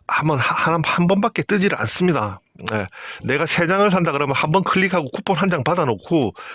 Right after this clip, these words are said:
다시 뒤, 뒤로 가게 해서 나갔다가 다시 들어오셔가지고 쿠폰 받게 하고 또 받고 다시 또 나가시고 내가 세 장, 내가 사는 수량만큼 나갔다 들어왔다 나갔다 들어왔다 하면서 쿠폰 받아놓으시면 돼요. 예, 그러면 뭐 사천팔십 원에 구매가 가능합니다.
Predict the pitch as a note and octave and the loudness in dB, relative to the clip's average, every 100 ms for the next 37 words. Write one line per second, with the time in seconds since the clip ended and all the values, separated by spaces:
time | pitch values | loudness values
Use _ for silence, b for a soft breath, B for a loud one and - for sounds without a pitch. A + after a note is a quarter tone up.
0 | B - F#3 F#3+ F3+ - - - - C3+ | B -4 -2 0 -2 -4 -18 -8 -4 -2
1 | - B2+ D3+ F3+ E3 A#2+ G#2+ B2+ E3+ B2+ | 0 2 2 2 0 0 -2 -2 -2 -2
2 | C#3+ F#3+ F#3 A2+ B2 C3 C3 A#2 G2 - | 0 0 2 2 0 0 0 -2 -2 -2
3 | F3+ F3 D3 - A2 G#2+ D3 C#3+ D3 - | 0 0 0 -2 -4 -2 -2 0 -2 -2
4 | G#2+ - B B B - E3 D#3 A#2 A2+ | -4 -4 B B B -2 0 0 0 0
5 | C3 A#2+ A2 G#2+ A#2+ C#3 D3 A#2+ A#2+ C#3 | 0 0 0 0 -2 -2 -2 -2 0 0
6 | E3 G3 F3+ C4 G#3 D#3+ B2 A2 D#3 - | 0 0 2 2 2 0 0 -2 -2 -2
7 | B2+ A2 - A2+ B2+ D3+ B2 A#2 A#2 A2 | -2 -2 -2 -2 -2 -2 -2 -2 -2 -6
8 | - F3+ B2 F3 F#3 C3 A2 G2+ G#2 G#2 | -4 -2 0 2 2 2 0 -2 -2 -4
9 | - - - C3 C#3 G#2+ G2+ G2+ - - | -6 -8 -4 -2 0 -2 -2 -4 -4 -4
10 | C3+ C#3+ D3 B2 G2 A2 G#2 G2+ G2+ A#2 | -2 0 0 -2 -2 -2 -2 -2 -2 -2
11 | B2 G2+ | -2 -4